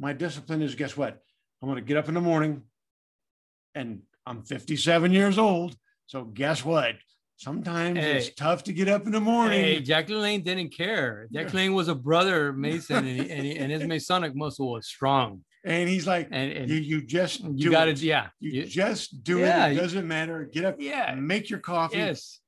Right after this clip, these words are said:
Speaker 1: take your aspirin, take whatever you gotta take, do what you gotta do,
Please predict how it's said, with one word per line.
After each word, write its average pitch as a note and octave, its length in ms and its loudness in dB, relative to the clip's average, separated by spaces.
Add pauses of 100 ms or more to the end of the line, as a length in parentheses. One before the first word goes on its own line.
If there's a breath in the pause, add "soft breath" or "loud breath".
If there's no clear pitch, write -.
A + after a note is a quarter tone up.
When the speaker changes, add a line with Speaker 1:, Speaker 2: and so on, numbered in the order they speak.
Speaker 1:
take C4+ 280 -4
your G#3+ 140 -6
aspirin, G3 640 -4
take A3 260 -6
whatever F#3 260 -2
you A3 100 -2
gotta G#3 240 -4
take, G3 300 -8
do G3 100 -4
what A3 120 -6
you F#3 60 -12
gotta A3+ 220 -4
do, A3+ 360 -4